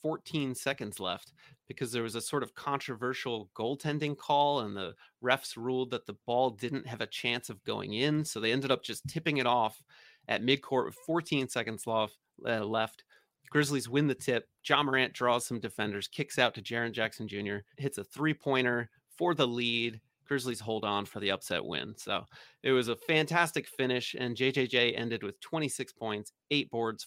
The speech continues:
four threes, three steals, two blocks, and zero turnovers in thirty-four minutes. A thing of beauty, Jared.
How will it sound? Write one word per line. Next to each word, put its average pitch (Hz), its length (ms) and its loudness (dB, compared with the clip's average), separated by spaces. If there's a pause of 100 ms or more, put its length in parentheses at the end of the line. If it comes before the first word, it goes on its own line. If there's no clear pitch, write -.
four 143 240 0
threes, 113 560 -4
three 139 260 0
steals, 110 600 -4
two 180 180 0
blocks, 117 560 -2
and 98 240 -6
zero 123 460 0
turnovers 110 760 -2 (260)
in 101 140 -6 (100)
thirty-four 120 520 -2
minutes. 98 380 -8 (380)
A 127 60 -4
thing 147 260 0
of 127 100 -6
beauty, 123 360 -2
Jared. - 300 -12